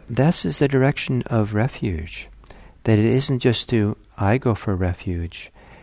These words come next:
but it's also at some point, "I offer refuge. I, I will become now a refuge for all beings." And in this way,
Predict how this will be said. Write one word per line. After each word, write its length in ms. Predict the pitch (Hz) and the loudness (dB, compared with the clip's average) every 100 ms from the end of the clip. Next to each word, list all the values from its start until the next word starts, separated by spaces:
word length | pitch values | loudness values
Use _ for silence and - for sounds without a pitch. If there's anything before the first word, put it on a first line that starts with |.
| - - - - | -20 -20 -20 -2
but 120 | 107 | 2
it's 160 | 101 - | 2 2
also 460 | 104 120 - 110 | 0 0 2 4
at 120 | 101 - | 2 0
some 200 | 110 101 | -2 -2
point, 520 | - 101 92 92 - - - - - | -2 0 0 -4 -10 -20 -20 -18 -2
"I 240 | 110 117 - - | 2 2 0 -4
offer 540 | 110 151 - 156 107 | -2 -2 -4 -2 -2
refuge. 800 | 87 80 - 82 80 - - - - - - - - - - | -2 -4 -6 -8 -8 -12 -16 -18 -20 -20 -20 -20 -20 -12 0
I, 360 | 110 110 104 - _ - | 4 4 2 -8 _ -6
I 360 | 110 104 101 98 - | 0 2 2 0 -2
will 120 | 101 | -2
become 540 | 98 - - 143 156 | -2 -4 -2 0 2
now 200 | 127 107 | 2 2
a 80 | 95 | 2
refuge 580 | 90 107 135 - 107 - | 2 0 -2 -2 -4 -4
for 160 | - 101 | -6 -4
all 220 | 101 95 | -2 -4
beings." 640 | 98 87 85 82 82 - - - - - - - - - | -4 -4 -4 -8 -12 -18 -20 -20 -20 -20 -20 -20 -20 -8
And 120 | - 113 | 0 4
in 100 | 127 | 4
this 260 | 185 - | 4 2
way, 400 | 123 98 90 151 | 2 2 2 -2